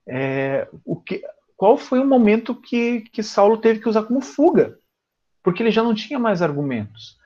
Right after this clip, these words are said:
porque ele já não tinha mais o que perguntar, né? Que ele, ele tava vendo que toda pergunta que ele fazia, o, o Estevão respondia brilhantemente e mostrando que as convicções dele, em momento nenhum, afrontavam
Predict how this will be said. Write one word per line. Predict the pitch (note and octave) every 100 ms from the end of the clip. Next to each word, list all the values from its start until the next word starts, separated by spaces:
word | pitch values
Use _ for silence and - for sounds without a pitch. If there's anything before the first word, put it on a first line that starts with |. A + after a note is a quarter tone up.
| _
porque | - G#3+
ele |
já | A3 A3+
não | G#3
tinha | - C#4
mais | A#3+ G3+
o | F#3+
que | -
perguntar, | _ F3+ D3+ D3+ C#3 - B2+ G#2 F2+ _ _ _ _ _
né? | C#3 E3
Que | E3 G3+
ele, | G3
ele | F#3+ F#3+
tava | A3+ A3
vendo | A#3+ A3
que |
toda | - G4 F#4 A3 -
pergunta | G3 F3 A3+ A#3+
que | G#3+
ele | F3
fazia, | E3+ D3 C3 F3+ C4+ F3 - _ _ _
o, | - F3 F#3 F3 E3 E3 D#3
o |
Estevão | E3 - G3 B3+ G#3+
respondia | G3+ A#3+ - G#3 G3+ B3
brilhantemente | G#3+ D4+ E4 G#3 F#3 - C3+ E3 A3 F#3+ - _ _ _ _ _
e | - F#3 A#3
mostrando | A#3+ B3+ B3 - F3+ G#3 B3 E3 - _ _ _ _ _ _
que | -
as | E3+
convicções | - F#3+ F#3 F#3 - F#3 A#3+ G#3+
dele, | C#3+ D3+ G3 G#3+ D3+
em | D3 D#3+ G3
momento | F#3+ F#3 F#3+ C4+ D4
nenhum, | C4 G3+
afrontavam | G#3+ G#3 - G3+ F#3 F3+ _ D#3 F#3+ C4 G#3 C#3+ B2